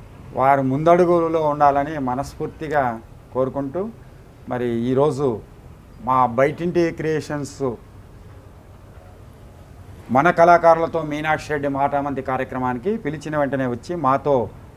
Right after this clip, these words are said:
తన భావాలన్నీ పంచుకున్నందుకు మరి మనస్ఫూర్తిగా వారిని అభినందిస్తూ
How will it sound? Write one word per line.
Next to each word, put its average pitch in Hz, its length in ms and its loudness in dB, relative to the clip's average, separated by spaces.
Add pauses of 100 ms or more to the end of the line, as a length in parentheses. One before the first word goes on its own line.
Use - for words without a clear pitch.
(200)
తన 139 80 2
భావాలన్నీ 156 680 4
పంచుకున్నందుకు 147 920 -6 (720)
మరి 113 200 -6
మనస్ఫూర్తిగా 143 800 0
వారిని 127 360 0
అభినందిస్తూ 143 880 -4